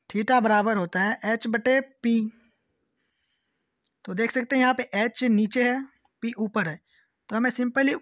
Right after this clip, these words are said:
प्लॉट देना है। तो यहाँ पे sec square theta ना sec theta बटे sec square theta minus वन, sec square theta minus one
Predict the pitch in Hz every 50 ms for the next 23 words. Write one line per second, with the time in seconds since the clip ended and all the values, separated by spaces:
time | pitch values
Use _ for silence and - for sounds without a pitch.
0 | _ - 220 214 220 208 190 190 175 170 151 160 - _ _ _ _ _ _ _
1 | _ - 190 208 220 233 226 - - 226 226 254 240 - 240 - - - 254 247
2 | 254 262 - - 226 196 220 220 226 240 226 220 196 196 - - 226 240 240 -
3 | - 233 196 220 208 214 233 262 _ _ _ _ _ _ _ _ _ _ _ _
4 | _ _ _ _ _ _ _ _ _ _ _ _ _ _ _ _ 185 196 202 -
5 | 226 233 233 - - 220 220 214 233 214 - - 214 196 185 - 202 247 254 247
6 | 220 208 208 220 240 240 - - - _ 214 170 165 185 180 165 143 _ _ _
7 | _ _ _ _ _ _ _ _ _ _ _ _ _ _ _ _ _ _ _ _
8 | _ _ _ _ _ _ _ _ _ _ _ - 196 214 214 - 214 190 - _
9 | 214 202 208 220 220 - 196 180 - 220 226 202 180 165 165 165 185 220 226 -
10 | - 170 156 151 170 175 165 156